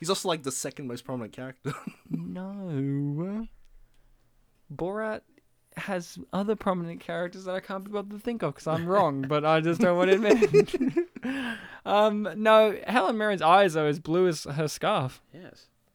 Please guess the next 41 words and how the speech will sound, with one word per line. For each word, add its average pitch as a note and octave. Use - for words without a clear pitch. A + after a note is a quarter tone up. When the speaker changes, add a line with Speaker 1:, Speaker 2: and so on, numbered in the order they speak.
Speaker 2:
I've D#3
never D3+
noticed A3
how C#3+
blue D3
her C#3
eyes C3+
are. C3+
It's -
highlighting G3
Will F3
Smith's G3
brown G#3+
eyes. B2
Speaker 3:
Will G#3
Smith -
is F#2
very G2
tall. F#2
Speaker 2:
No. A3
No, A3
he A#3+
isn't. C#3+
Helen G#3
Mirren's G3+
just E3
very F#3
short F3+
'cause -
Speaker 3:
Huh. -
Speaker 2:
she F#3
is F3
a E3+
small F#3
English F3+
woman. C#3
Speaker 3:
I'm D#3
gonna F#3
look D#3
up C#3+
how B2